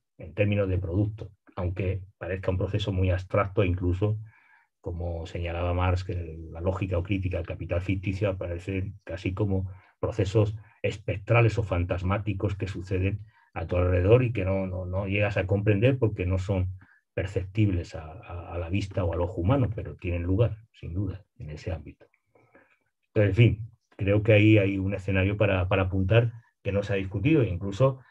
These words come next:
si hablamos de cooperación sur-sur, de territorios creativos, pues ahí pueden cooperar varios países en, en, en fuentes y cuencas de cooperación y de procesos, sea en la música, eh, sea en el artesanado, sea en el desarrollo también del audiovisual, de hacer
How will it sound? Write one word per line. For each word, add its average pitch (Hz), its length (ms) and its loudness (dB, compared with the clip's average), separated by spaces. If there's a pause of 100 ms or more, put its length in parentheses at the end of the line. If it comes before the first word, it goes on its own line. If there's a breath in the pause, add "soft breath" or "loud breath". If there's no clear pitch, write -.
si - 100 -10
hablamos 101 260 6
de 113 100 8
cooperación 110 420 4
sur-sur, 113 440 2
de 101 120 0
territorios 92 520 -2
creativos, 120 540 4
pues 87 200 -14
ahí 85 100 -6
pueden 104 260 0
cooperar 101 440 0 (440 loud breath)
varios 92 360 2
países 101 480 2
en, 117 200 6
en, 95 440 -6
en - 180 -10
fuentes 117 480 6
y 98 80 0
cuencas 107 480 4
de 104 120 -2
cooperación 104 680 2 (340 soft breath)
y 98 100 -2
de 92 100 4
procesos, 104 520 2
sea 104 160 2
en 92 80 4
la 87 80 2
música, 127 720 6 (380 loud breath)
eh, 90 120 -6
sea 92 200 -2
en 90 80 4
el 90 120 2
artesanado, 107 920 6 (260 loud breath)
sea 95 320 0
en 95 60 4
el 90 160 2
desarrollo 90 520 0
también 90 240 0
del 87 120 0
audiovisual, 95 680 0
de 92 80 -2
hacer 95 380 2